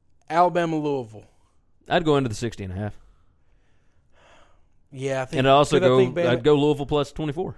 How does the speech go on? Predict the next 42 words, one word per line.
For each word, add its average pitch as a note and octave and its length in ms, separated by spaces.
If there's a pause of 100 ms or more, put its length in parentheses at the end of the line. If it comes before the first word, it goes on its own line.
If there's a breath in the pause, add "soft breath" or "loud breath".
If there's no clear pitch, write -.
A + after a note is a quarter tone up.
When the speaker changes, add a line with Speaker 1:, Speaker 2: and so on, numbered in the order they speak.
(100)
Speaker 1:
I C3 80
think D#3+ 320
Bama C3+ 560
is A#2 180
gonna B2 180
run A#2+ 200
it A2+ 140
too A#2+ 140
much G#2+ 320
to, A2+ 180
to A2+ 180
score B2 260
a A#2 40
lot. A2+ 320 (100)
Speaker 2:
Yeah. D3 180
Speaker 1:
Michigan, F#3+ 500
Notre F3+ 180
Dame, D3+ 180
they're G3+ 80
not G3 140
getting D#3+ 160
close C3 260
to - 60
forty-eight G2 380
and F2 80
a F#2+ 40
half, F#2 240
right? - 100
Speaker 2:
No, C3+ 200
not C#3+ 240
a G#2+ 120
chance. - 500
Speaker 1:
There's G#3 120
no A3 140
way G#3 140
both D#3+ 260
those D3+ 180
teams C#3 200
score C3+ 180
twenty-four A2+ 440
points. - 340
Speaker 2:
No. - 260